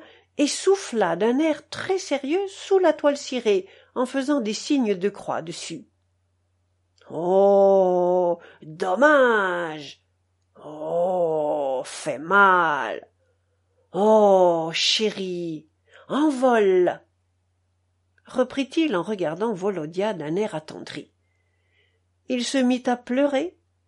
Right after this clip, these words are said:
et s'essuya les yeux avec sa manche. Il avait la voix rude et enrouée, les mouvements précipités et saccadés.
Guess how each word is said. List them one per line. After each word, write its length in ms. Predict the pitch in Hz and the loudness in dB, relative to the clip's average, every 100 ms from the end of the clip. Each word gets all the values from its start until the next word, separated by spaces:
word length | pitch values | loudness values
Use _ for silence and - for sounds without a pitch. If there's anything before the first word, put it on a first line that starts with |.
| - | -4
et 160 | 208 | -2
s'essuya 640 | 220 - 233 - 220 214 208 | -2 -4 -8 -6 -2 -2 -2
les 320 | 208 180 175 | -4 -6 -4
yeux 180 | 202 208 | -2 0
avec 220 | 208 214 | -2 -4
sa 160 | 294 | -4
manche. 560 | 269 - - - - - _ _ _ _ _ _ _ _ _ _ _ | -4 -6 -10 -10 -10 -12 _ _ _ _ _ _ _ _ _ _ _
Il 160 | 269 285 | 2 4
avait 180 | 339 381 | 4 4
la 100 | 269 | 2
voix 220 | 202 190 | 4 2
rude 380 | 175 240 233 160 | 2 -4 -2 -2
et 100 | 170 | -2
enrouée, 640 | 196 - 160 160 - _ _ _ _ _ _ | -2 -6 -8 -8 -10 _ _ _ _ _ _
les 160 | 175 220 | -2 2
mouvements 480 | 240 269 254 277 285 | 2 0 0 -2 -2
précipités 1000 | - 320 320 269 240 226 - 254 - - | -6 -6 -4 -6 -8 -10 -4 -4 -4 -6
et 60 | |
saccadés. 720 | 262 311 302 262 185 160 - | -4 -4 -2 -4 -4 -8 -12